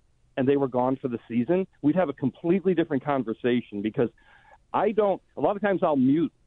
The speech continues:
the broadcasters. And when you do that, uh, you do not watch what they're telling you to watch. And believe it or not, you, you, it, it's like a different, uh, experience. They did show that in slow-mo, okay,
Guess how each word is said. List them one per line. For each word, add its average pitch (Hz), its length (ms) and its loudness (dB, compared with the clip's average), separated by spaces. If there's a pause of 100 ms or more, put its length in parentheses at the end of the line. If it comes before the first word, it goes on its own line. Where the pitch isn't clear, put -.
(300)
the 117 160 0
broadcasters. 110 760 -2 (260)
And 143 80 2
when 151 120 4
you 135 80 4 (120)
do 143 200 0
that, 240 300 -2 (640)
uh, 135 140 0
you 139 180 0
do 202 120 2
not 208 240 0 (160)
watch 156 420 0
what 135 200 -2
they're 147 140 2
telling 139 360 -2
you 196 60 -4
to 202 80 -2
watch. 208 300 0 (100)
And 147 100 0
believe 139 300 0
it 170 60 -2
or 143 80 2
not, 139 260 0
you, 127 300 0
you, 127 140 0 (100)
it, 120 160 -6 (320)
it's 135 160 -2
like 143 140 0
a 156 60 0
different, 147 520 -2 (280)
uh, 113 300 0
experience. 110 640 -4 (600)
They 151 220 0
did 180 340 0
show 185 200 2
that 120 260 0
in 135 240 0
slow-mo, 135 480 0 (320)
okay, 104 340 -2